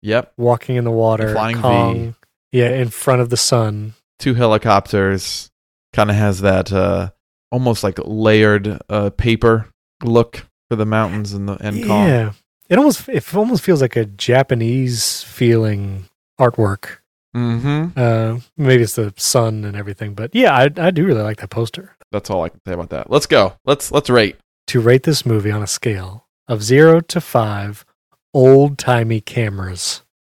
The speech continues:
Speaker 2: because there's a lot of old-timey cameras in this movie.
Speaker 1: Mm-hmm.
Speaker 2: Wielded, wielded by both John Goodman and Brie Larson. And, uh, I was gonna do dog tags, but I just did dog tags for the X-Men movie that we talked about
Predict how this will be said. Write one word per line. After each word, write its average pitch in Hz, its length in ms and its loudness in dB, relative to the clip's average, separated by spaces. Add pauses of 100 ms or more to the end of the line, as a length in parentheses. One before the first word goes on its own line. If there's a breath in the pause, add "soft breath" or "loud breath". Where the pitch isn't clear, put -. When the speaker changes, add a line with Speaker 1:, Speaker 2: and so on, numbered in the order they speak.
(300)
Speaker 2:
because 107 280 0
there's 101 160 0
a 98 60 -2
lot 104 180 -2
of 110 100 -2
old-timey 110 400 0
cameras 101 360 2
in 98 100 -4
this 92 180 -4
movie. 104 460 -4
Speaker 1:
Mm-hmm. 123 560 -6 (380)
Speaker 2:
Wielded, 104 420 -4 (200)
wielded 139 300 4
by 120 120 4
both 139 280 2
John 160 280 0
Goodman 139 300 0
and 107 120 -6
Brie 110 160 -6
Larson. 101 420 -18 (220 soft breath)
And, 131 220 -2
uh, 127 120 4
I 143 60 0
was 139 100 4
gonna 175 140 0
do 156 120 -2
dog 135 300 2
tags, 135 380 -2
but 123 140 -4
I 120 40 0
just 156 200 -8
did 120 200 -2
dog 113 300 -4
tags 110 320 -4
for 117 180 -2
the 107 180 -2
X-Men 110 340 -4
movie 101 320 -4
that 107 180 -6
we 107 160 0
talked 110 240 -4
about 110 280 -4